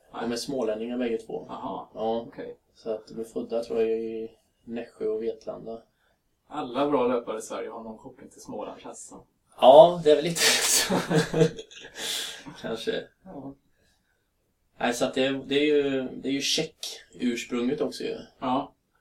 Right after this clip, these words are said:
Speaker 2: Det är ju småländskt.
Speaker 1: Aha, ja, just det. Det kan vara
Speaker 2: Småländsk
Speaker 1: sån här, eh,
Speaker 2: husar, vet du. Min, eh, farfars far var ju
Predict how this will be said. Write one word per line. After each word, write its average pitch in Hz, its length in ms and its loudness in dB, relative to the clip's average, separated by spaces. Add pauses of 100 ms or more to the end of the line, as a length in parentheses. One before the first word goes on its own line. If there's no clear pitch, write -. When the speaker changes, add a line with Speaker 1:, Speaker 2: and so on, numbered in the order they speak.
Speaker 2:
Det 131 60 -6
är - 20 -2
ju 123 60 2
småländskt. 110 720 -4
Speaker 1:
Aha, 139 300 0
ja, 107 200 -2
just 120 180 -4
det. 123 80 -12
Det 120 60 -12
kan 120 120 -4
vara 127 120 0
Speaker 2:
Småländsk 113 360 0
Speaker 1:
sån 107 80 -4
här, 107 60 -8
eh, 107 60 -8
Speaker 2:
husar, 123 400 0
vet - 160 -8
du. - 220 -8
Min, 113 260 -6
eh, 110 440 -6
farfars 117 800 -4 (100)
far 117 480 -2
var 107 160 -4
ju 110 280 -8